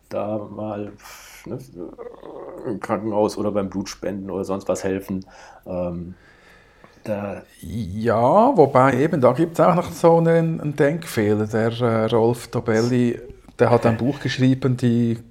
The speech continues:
Speaker 2: Kunst des klaren, des klugen Handelns, also hat verschiedene Bücher geschrieben.
Speaker 1: Mhm.
Speaker 2: Aber da war auch die,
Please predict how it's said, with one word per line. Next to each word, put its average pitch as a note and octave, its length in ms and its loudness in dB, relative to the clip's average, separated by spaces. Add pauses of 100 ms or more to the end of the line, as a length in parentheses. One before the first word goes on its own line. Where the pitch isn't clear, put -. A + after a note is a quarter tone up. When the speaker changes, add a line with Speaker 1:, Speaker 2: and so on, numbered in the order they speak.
(260)
Speaker 2:
Kunst C3+ 440 -4
des - 140 -6
klaren, A#2 600 -2 (260)
des - 120 -10
klugen C3 340 0
Handelns, D#3+ 500 -2
also A#2 140 0
hat A#2+ 80 -2
verschiedene C#3 260 -2
Bücher C#3 220 -4
geschrieben. C#3 460 -2 (420)
Speaker 1:
Mhm. - 100 -4
Speaker 2:
Aber F#2 100 0
da C#3+ 200 8
war D#3+ 340 10
auch E3 140 4
die, D3+ 500 -2